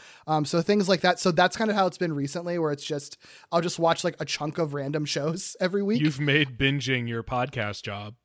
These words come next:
Speaker 1: Yeah, which is kind of, but it's also, like, it's not like I only need to watch the one episode. It's just
Speaker 2: Right,
Speaker 1: more
Speaker 2: yeah.
Speaker 1: 'cause it's fun, 'cause I'm like,
Speaker 2: Context
Speaker 1: "Well, I'm in
Speaker 2: and
Speaker 1: the mood now. I'm watching these
Speaker 2: Yeah.
Speaker 1: other ones."
Speaker 2: I mean, that's what I
Speaker 1: Um,
Speaker 2: did when, when I came on to talk about Step by Step. I was like, "I only need to
Speaker 1: Yeah.
Speaker 2: watch the one episode 'cause the whole point is that it is a gimmick episode."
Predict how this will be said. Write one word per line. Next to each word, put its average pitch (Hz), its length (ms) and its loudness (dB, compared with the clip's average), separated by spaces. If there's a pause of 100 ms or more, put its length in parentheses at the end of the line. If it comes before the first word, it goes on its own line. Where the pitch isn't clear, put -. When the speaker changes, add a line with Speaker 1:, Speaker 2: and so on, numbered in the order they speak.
(220)
Speaker 1:
Yeah, 214 280 4
which 170 160 2
is - 80 -8
kind 226 100 0
of, 170 80 -2
but 269 140 6
it's 247 100 2
also, 311 240 4
like, 269 240 6
it's 226 140 2
not 240 100 4
like 247 160 2
I 220 120 8
only 240 260 6
need 185 220 2
to 175 60 2
watch 170 400 4
the 170 80 2
one 165 240 4
episode. 165 600 4
It's 175 120 4
just 196 140 2
Speaker 2:
Right, 175 60 2
Speaker 1:
more 165 200 6
Speaker 2:
yeah. 151 200 4 (240)
Speaker 1:
'cause 170 180 2
it's - 140 -4
fun, 196 260 6
'cause 117 140 4
I'm 170 80 2
like, 170 80 2
Speaker 2:
Context - 80 -4
Speaker 1:
"Well, 196 100 4
I'm 226 100 6
in 214 120 4
Speaker 2:
and 175 120 2
Speaker 1:
the 156 60 4
mood 196 220 10
now. 147 280 2
I'm 151 80 2
watching 160 260 2
these 143 80 0
Speaker 2:
Yeah. 147 40 0
Speaker 1:
other 160 160 0
ones." 139 480 -6
Speaker 2:
I 165 60 -2
mean, 180 100 4
that's 180 160 4
what 165 80 4
I 160 80 6
Speaker 1:
Um, 160 80 4
Speaker 2:
did 185 140 2
when, 156 260 0
when 143 400 -2
I 135 140 -4
came 139 200 -2
on 127 120 0
to 110 80 -10
talk 127 160 -2
about 113 160 -4
Step 120 180 -4
by 107 140 -4
Step. - 260 -4
I 120 60 0
was 117 100 -2
like, 113 140 -4
"I 143 80 4
only 175 180 6
need 165 80 8
to 151 60 2
Speaker 1:
Yeah. - 40 4
Speaker 2:
watch 175 200 4
the 147 60 -2
one 139 160 2
episode 147 380 -2
'cause 127 220 -6 (300)
the 147 80 -2
whole 147 120 2
point 151 280 -2
is 127 80 -4
that 127 140 2
it 123 100 -2
is 117 100 -4
a 120 60 -6
gimmick 120 340 -2
episode." 107 540 -6